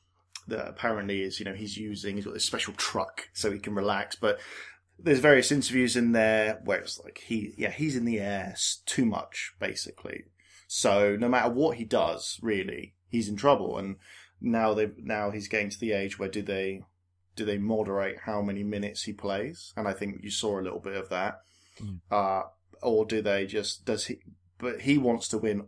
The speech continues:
Speaker 1: all the time. So how do you tell the man that, you know, that he's not allowed to play, basically? Especially <laughs> when he's the one that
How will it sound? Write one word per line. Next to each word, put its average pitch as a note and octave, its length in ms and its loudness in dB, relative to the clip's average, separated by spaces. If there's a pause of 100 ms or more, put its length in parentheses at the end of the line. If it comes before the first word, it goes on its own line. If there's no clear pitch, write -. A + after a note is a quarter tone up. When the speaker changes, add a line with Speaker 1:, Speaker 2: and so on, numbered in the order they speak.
(100)
Speaker 1:
all C#3 200 8
the A2+ 80 2
time. G2 480 -2 (440)
So - 120 -6
how C3+ 300 6
do A#2 120 -2
you A#2 120 -2
tell A#2 340 2
the A2+ 80 0
man A2 560 2
that, A2+ 320 -2
you B2 120 -4
know, F#2+ 260 -8 (320)
that - 80 -4
he's A2+ 160 -2
not G2+ 120 0
allowed G#2+ 260 -2
to - 80 -8
play, A2+ 260 0
basically? - 560 -8 (340)
Especially - 460 0
<laughs> - 20 4
when A#2+ 140 4
he's C#3+ 180 4
the B2+ 80 2
one A#2 160 2
that - 180 -6